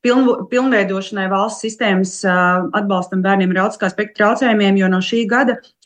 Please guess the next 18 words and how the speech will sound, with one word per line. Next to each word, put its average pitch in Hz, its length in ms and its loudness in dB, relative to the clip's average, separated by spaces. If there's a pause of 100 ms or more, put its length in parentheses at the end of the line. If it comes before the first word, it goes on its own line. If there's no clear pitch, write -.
(200)
arī 226 200 4
Labklājības 220 520 0
ministrija 196 460 0
ir 190 120 0
iesaistījusies, 311 1000 0 (140)
un, 240 320 2
ā, 202 280 0 (260)
pilotu 254 320 -4
projektu 226 340 -2
ietvaros 247 500 0
šogad 226 440 0
simts 240 340 -2
bērniem 214 320 0
ar 196 120 2
autiskā 208 280 -6
spektra 214 300 -4
traucējumiem 220 540 0 (440)
būs 262 300 2